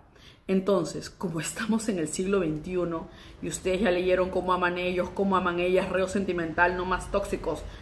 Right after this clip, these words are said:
pero aún así no aprenden, comparte este video con tus amigos y afectos,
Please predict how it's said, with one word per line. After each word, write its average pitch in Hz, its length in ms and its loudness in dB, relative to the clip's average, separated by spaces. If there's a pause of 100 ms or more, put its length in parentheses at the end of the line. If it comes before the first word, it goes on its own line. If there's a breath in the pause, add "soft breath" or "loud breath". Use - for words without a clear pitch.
(120 loud breath)
pero 180 140 4
aún 202 180 8
así 285 320 2
no 233 120 4
aprenden, 175 520 -2
comparte 170 420 -2
este 180 200 -4
video 165 240 4
con 180 140 -2
tus - 180 -8
amigos 165 240 0
y 185 60 4
afectos, 175 580 0